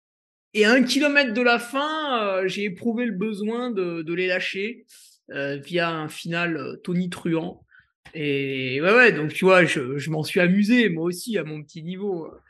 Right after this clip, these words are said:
Après, pendant l'U T M B, bah, quand Courtenay m'avait doublé en deux mille vingt et un,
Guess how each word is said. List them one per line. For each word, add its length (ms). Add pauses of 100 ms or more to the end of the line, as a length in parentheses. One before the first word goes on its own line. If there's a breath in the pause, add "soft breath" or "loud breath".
(420 soft breath)
Après, 920
pendant 560
l'U 220
T 100
M 180
B, 380
bah, 260
quand 160
Courtenay 380
m'avait 240
doublé 300
en 100
deux 80
mille 160
vingt 240
et 60
un, 280